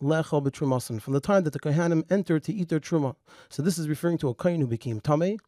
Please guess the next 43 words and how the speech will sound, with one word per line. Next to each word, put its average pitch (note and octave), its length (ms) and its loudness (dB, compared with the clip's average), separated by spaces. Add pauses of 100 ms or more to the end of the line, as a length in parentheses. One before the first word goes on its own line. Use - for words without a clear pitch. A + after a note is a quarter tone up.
(280)
and D#3 140 2
he C#3 80 4
immersed D#3+ 400 2
in D3 100 2
the A#2+ 60 0
mikveh. G3 440 -2 (440)
So - 120 -6
now E3 160 4
the D3+ 80 0
Kohen E3+ 220 0
has D3+ 160 0
to - 80 -2
wait E3+ 160 0
until D3 260 -2
Tzeis - 380 -2
HaKochavim D#3+ 520 0
to - 120 -8
eat F3+ 160 -2
Truma. E3 360 0 (420)
And B2 100 -2
so E3+ 200 4
too E3 180 -2
the C3 100 0
start E3 340 0
time B2 240 -2
of A#2 360 -6 (280)
Krishma F3 540 0
is C#3 160 -2
at B2+ 120 0
Tzeis - 360 -4
HaKochavim. A#2+ 480 -2 (480)
Until F3+ 320 2
when E3+ 140 6
does C#3 160 2
it A#2+ 80 -4
extend? D#3+ 560 -6
So B2+ 120 -6
here F3+ 160 2
we E3 120 0
have D3 100 0
three E3+ 160 -4
different C#3+ 280 -4
opinions. G#2 500 -6